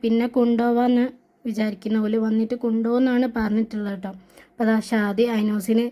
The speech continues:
ഷൂ ഇട്ട് കൊടുക്കുക. അയിനൂസിൻ്റെ വിചാരം നമ്മളെവിടെയോ ട്രിപ്പ് പോവുകയാണെന്നാ ട്ടോ. അതാണ് ഈ സന്തോഷം, ഈ കളിയും ചിരിയൊക്കെ കാണുന്നത്. അപ്പോൾ ഞങ്ങളിനി പോവുകയാണ്.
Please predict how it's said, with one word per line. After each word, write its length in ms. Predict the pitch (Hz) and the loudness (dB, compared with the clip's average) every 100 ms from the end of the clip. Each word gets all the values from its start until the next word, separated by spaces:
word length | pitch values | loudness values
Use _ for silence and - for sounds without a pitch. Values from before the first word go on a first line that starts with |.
| - _ - | -8 _ -8
ഷൂ 160 | - 277 | 4 4
ഇട്ട് 160 | 294 - | 4 4
കൊടുക്കുക. 240 | 233 202 196 | 0 0 -6
അയിനൂസിൻ്റെ 420 | 202 240 277 330 320 | 0 0 4 4 4
വിചാരം 300 | 285 294 285 | 2 4 4
നമ്മളെവിടെയോ 480 | 277 269 254 262 262 262 269 254 | 4 4 2 2 2 2 0 -2
ട്രിപ്പ് 400 | 240 226 - 269 240 | -8 -8 -4 -2 0
പോവുകയാണെന്നാ 640 | 247 233 233 220 220 214 202 | 2 2 2 0 0 0 -4
ട്ടോ. 120 | 190 190 185 _ 190 | -8 -10 -12 _ -10
അതാണ് 440 | 190 240 262 277 285 285 | -4 -2 2 4 6 4
ഈ 40 | 277 - - - | 2 -2 -12 -6
സന്തോഷം, 500 | 240 233 240 233 247 | -2 -2 -2 -4 -6
ഈ 40 | 220 _ - 233 | -6 _ -10 -4
കളിയും 400 | 226 233 240 240 | 0 2 2 2
ചിരിയൊക്കെ 420 | 220 214 226 226 220 214 | 0 -2 -2 -4 -8 -6
കാണുന്നത്. 520 | 202 202 202 208 196 202 - _ _ - - - - - _ - | -6 -4 -4 -4 -8 -12 -20 _ _ -20 -20 -20 -20 -20 _ -8
അപ്പോൾ 160 | 226 240 | 0 2
ഞങ്ങളിനി 420 | 233 240 247 254 277 - - - - - _ | 4 2 2 2 2 -2 -12 -12 -16 -20 _
പോവുകയാണ്. 480 | 220 214 233 247 | -2 2 4 2